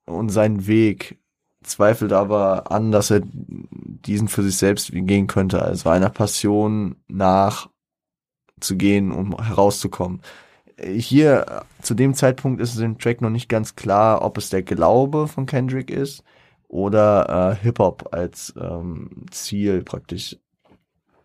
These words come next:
Was er ja aber auch in Backseat Freestyle beispielsweise auch schon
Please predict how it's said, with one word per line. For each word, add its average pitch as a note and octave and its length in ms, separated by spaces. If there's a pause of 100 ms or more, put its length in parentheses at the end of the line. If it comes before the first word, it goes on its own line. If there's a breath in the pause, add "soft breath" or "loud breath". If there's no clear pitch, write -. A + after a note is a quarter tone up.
(760)
Was F#2 340
er G2+ 80
ja F#2+ 100
aber F#2 180
auch G2 220
in F#2+ 500
Backseat F#2 440
Freestyle F#2+ 420
beispielsweise F#2 680
auch G2 120
schon F#2+ 340